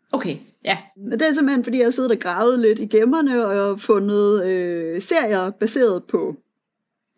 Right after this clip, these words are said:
Speaker 2: film, som har kørt i x antal afsnit, som, øh, ja, ikke, ikke kører længere, skal vi <laughs> ikke sige det på den måde. Øh, vi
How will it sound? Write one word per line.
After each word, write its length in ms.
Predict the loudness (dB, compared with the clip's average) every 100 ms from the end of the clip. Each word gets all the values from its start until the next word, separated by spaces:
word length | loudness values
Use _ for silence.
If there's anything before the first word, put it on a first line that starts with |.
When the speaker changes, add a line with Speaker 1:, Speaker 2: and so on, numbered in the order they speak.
| _ _ -4
Speaker 2:
film, 480 | 0 0 0 0 -2
som 200 | 2 2
har 100 | 2
kørt 560 | 2 2 2 -4 -16 -18 _ _ _ _ -2
i 280 | 0 2 2
x 100 | 0
antal 280 | -2 -2 -2
afsnit, 460 | -4 -2 -4 -4
som, 420 | -2 -2 -2 -6
øh, 360 | -4 -2 -2 -4 -6 _ _ _ _ _ _ _ -2
ja, 140 | 0 0
ikke, 300 | -2 -4 -2
ikke 180 | -2 2
kører 260 | 2 2
længere, 440 | -2 -6 -6 -8 -6
skal 200 | 0 4
vi 60 | 6
<laughs> 60 | 6
ikke 60 | 4
sige 200 | 2 2
det 100 | 2
på 80 | -2
den 200 | -2 -2
måde. 200 | -4 -8 -10 -18 -20 -20 -20 -20 _ _ _ _ _ _ _ _ _
Øh, 800 | 2 4 4 2 0 -2 -6 -6
vi 140 | -2